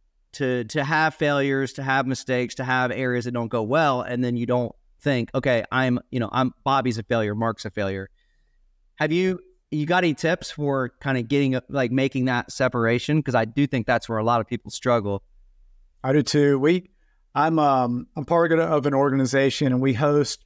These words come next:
Speaker 2: P G A players at our local country club every year. And,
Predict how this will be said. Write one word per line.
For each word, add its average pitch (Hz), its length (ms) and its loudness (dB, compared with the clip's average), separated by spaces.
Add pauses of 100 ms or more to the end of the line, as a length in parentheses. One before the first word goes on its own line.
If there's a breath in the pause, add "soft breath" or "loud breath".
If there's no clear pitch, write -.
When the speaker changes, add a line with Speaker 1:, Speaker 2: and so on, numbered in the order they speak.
Speaker 2:
P 156 140 2
G 135 180 0
A 139 120 4
players 127 580 2
at 123 120 4
our 123 120 2
local 127 400 2
country 131 300 0
club 120 340 2
every 117 240 2
year. 117 260 2 (960)
And, 131 440 2